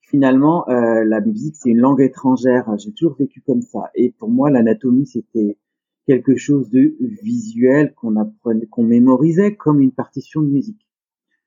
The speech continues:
Donc, ça a été très simple. Pour ce qui est de sciences humaines, machin truc, résumé, euh,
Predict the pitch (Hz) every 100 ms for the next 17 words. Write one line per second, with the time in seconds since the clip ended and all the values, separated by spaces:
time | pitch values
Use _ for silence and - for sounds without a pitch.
0 | _ _ _ - 127 123 120 120 104 101
1 | 98 101 - - - 135 139 - 185 214
2 | - _ _ _ - 156 - - 147 156
3 | 165 165 120 131 127 123 127 113 - 127
4 | 127 113 127 127 139 139 127 120 117 123
5 | 120 - 147 139 - 127 127 135 135 143
6 | 143 135 113 113